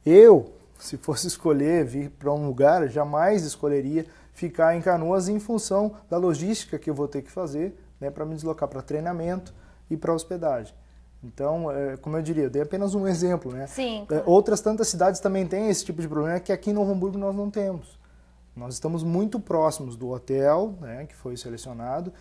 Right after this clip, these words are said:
Speaker 1: e do centro de treinamentos.
Speaker 2: Bem, existe uma data específica para essa definição?
Speaker 1: É, eles não nos, nos garantiram uma data. Falaram pra nós que no final de setembro a gente teria já a, a, a saída, vamos dizer assim, o lançamento do, do segundo,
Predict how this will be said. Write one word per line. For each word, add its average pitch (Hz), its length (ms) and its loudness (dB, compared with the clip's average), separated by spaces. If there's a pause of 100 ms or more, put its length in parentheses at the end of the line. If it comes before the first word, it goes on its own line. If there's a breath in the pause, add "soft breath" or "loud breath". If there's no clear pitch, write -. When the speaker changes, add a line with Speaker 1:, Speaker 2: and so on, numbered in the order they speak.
(160 soft breath)
Speaker 1:
e 170 120 -4
do 175 100 -8
centro 160 380 -12
de 156 100 -10
treinamentos. 156 760 -14 (280 soft breath)
Speaker 2:
Bem, 226 260 -6
existe 311 380 -6
uma 320 260 -2
data 226 420 0
específica 262 640 -8
para 233 220 0
essa 233 240 0
definição? 233 640 -4 (180)
Speaker 1:
É, 160 220 0
eles 185 220 0
não 233 200 0
nos, 240 300 -4
nos 208 220 0
garantiram 208 520 0
uma 196 160 -2
data. 165 280 0
Falaram 147 320 -2
pra 165 180 -6
nós 156 220 -2
que - 80 -10
no 170 80 -4
final 165 420 -4
de 170 80 -8
setembro 156 500 -6
a 160 40 -6
gente 170 260 -10
teria 151 460 -4
já 131 200 -12
a, 139 420 -10
a, - 1400 -16
a 131 40 -2
saída, 143 460 -6
vamos 127 160 -12
dizer 123 140 -12
assim, 135 200 -12
o 131 80 -10
lançamento 135 480 -12
do, 143 220 -8
do 139 180 -12
segundo, 139 540 -8